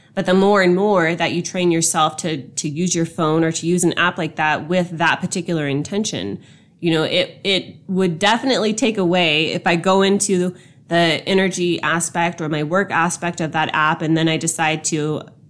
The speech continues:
just kind of mark the box for the sake of doing it or m-, be dishonest with myself about whether or not I'm really doing it, and then deciding to go and check my email or look on Messenger, see what's up with <laughs> Facebook, you know,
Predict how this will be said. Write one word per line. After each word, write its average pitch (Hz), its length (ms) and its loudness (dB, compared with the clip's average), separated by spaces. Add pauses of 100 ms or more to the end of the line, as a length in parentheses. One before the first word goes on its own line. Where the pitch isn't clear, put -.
just 160 240 -4
kind 180 140 2
of 160 60 6
mark 175 260 4
the 175 80 2
box 170 340 2
for 170 120 -6
the 165 80 -6
sake 175 240 0
of 165 100 -4
doing 175 300 4
it 170 260 0 (400)
or 165 500 2 (300)
m-, 160 140 0 (220)
be 208 160 0
dishonest 202 480 2
with 165 100 -6
myself 156 420 0
about 160 300 2
whether 165 280 2
or 151 40 0
not 156 240 2
I'm 151 240 0
really 151 240 -4
doing 139 280 -4
it, 175 240 -6 (300)
and 190 140 4
then 190 120 4
deciding 175 480 2
to 170 40 4
go 170 140 2
and 180 120 2
check 196 200 -6
my 208 140 0
email 185 640 2
or 175 120 2
look 160 160 -4
on 202 140 0
Messenger, 170 800 -2
see - 160 -4
what's 165 160 -4
up 190 80 -4
with 196 100 -2
<laughs> 202 120 0
Facebook, 220 680 2
you 196 120 2
know, 180 180 2